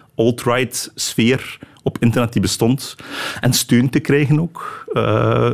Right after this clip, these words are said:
al dan niet financieel. Ehm, dat is iets, dat is een tactiek om medestanders te vinden.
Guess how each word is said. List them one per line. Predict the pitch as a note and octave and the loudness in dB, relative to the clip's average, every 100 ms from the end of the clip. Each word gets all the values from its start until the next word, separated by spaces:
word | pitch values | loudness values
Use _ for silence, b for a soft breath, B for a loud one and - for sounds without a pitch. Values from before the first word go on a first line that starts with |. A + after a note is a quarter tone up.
| C3 A#2+ | -2 0
al | A#2 | 2
dan | A#2 | 4
niet | A#2 - | 2 2
financieel. | A#2+ A2 - C3 D3+ - - | 2 2 2 2 0 -2 -4
Ehm, | B2+ G#2+ G#2+ G#2+ G#2+ G#2+ G#2+ A2 A2 | 0 2 4 4 4 4 2 2 0
dat | A2+ | 0
is | G#2 | 2
iets, | A#2 A2 | 0 0
dat | A2+ | 0
is | A2 | 0
een | |
tactiek | A2 - A#2 - - | 0 -2 -4 -4 -2
om | B2 G#2+ G2+ | 2 4 4
medestanders | A#2+ B2+ A2+ A#2+ G#2 | 2 2 2 0 0
te | - | 0
vinden. | F#2 G2+ G2+ | 2 2 2